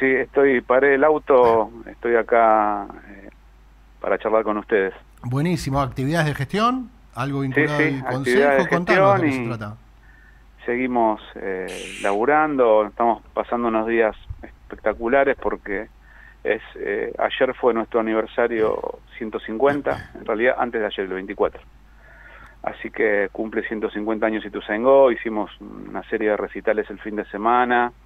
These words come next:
Speaker 1: espectáculos de todo tipo y actividades de todo tipo que empezaron hace unos meses y que terminan a fin de año, porque, eh, los festejos tienen, obviamente, eh, un montón de aristas y participa el gran conjunto de la comunidad de Ituzaingó, ¿no?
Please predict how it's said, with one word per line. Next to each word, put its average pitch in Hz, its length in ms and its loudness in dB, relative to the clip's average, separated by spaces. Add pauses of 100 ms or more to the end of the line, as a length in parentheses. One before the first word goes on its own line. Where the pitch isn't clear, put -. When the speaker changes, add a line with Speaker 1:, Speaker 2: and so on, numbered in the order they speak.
(680)
Speaker 1:
espectáculos 104 1120 0
de 98 140 -8
todo 120 260 4
tipo 160 380 0
y 123 60 4
actividades 131 600 2
de 131 80 4
todo 139 240 2
tipo 160 260 0
que 127 60 -4
empezaron 127 460 -2
hace 127 200 -4
unos 135 160 -2
meses 160 320 -4
y 135 60 -4
que 117 100 -4
terminan 120 360 -2
a 113 80 -2
fin 123 180 -8
de 135 140 2
año, 110 260 -2
porque, 95 400 -14 (720)
eh, - 380 -12 (340)
los - 220 -8
festejos - 440 -8
tienen, 92 480 -10
obviamente, 92 640 -10 (600)
eh, - 120 -8
un 98 80 -8
montón 101 340 -2
de 101 100 4
aristas 147 520 0
y 107 80 -6
participa 87 1120 -2
el 90 120 -8
gran 113 320 0
conjunto 107 480 -4
de 95 60 -2
la 92 100 -4
comunidad 95 280 -6
de 104 40 -2
Ituzaingó, 101 420 -4
¿no? 120 120 -8